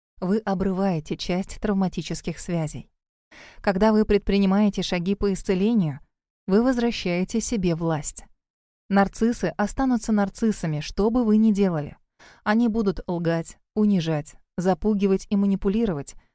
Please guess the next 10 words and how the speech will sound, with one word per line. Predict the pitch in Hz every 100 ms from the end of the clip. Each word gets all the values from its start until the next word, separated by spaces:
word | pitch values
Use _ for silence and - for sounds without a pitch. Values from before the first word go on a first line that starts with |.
| _ _
другими | 180 180 202 214
словами, | 214 202 185 202 233
делать | 214 180 170 165
все, | - - 165 175
чтобы | - 185 185
разжечь | 190 160 170 196 -
связанный | - 196 170 170 190 208 220
с |
травмой | - 165 165 170
огонь. | 208 202 202 156